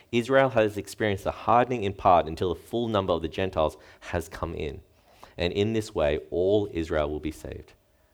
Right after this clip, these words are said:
As it is written, 'The deliverer will come from Zion. He will turn godlessness away from Jacob.'" God will bring his people back to him through Jesus, after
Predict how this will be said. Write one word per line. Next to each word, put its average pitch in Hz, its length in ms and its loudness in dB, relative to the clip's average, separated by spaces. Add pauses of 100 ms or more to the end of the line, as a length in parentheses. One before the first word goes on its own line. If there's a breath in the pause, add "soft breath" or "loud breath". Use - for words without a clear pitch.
As 90 220 -2
it 104 80 -2
is 104 160 -4
written, 69 320 -6 (420 soft breath)
'The 82 140 2
deliverer 95 580 2
will 76 140 -6
come 90 340 -4
from 87 220 -8
Zion. 65 380 -8 (280 soft breath)
He 95 140 -4
will 92 120 0
turn 80 380 -4
godlessness 95 640 0
away 78 400 -4
from 78 240 -10
Jacob.'" - 340 -18 (1200)
God 95 320 0
will 101 280 4
bring 98 300 -4
his 87 200 -10
people 92 320 -8
back 92 240 -4
to - 100 -20
him - 220 -16 (1040 soft breath)
through 98 240 -4
Jesus, - 560 -12 (580)
after 80 480 2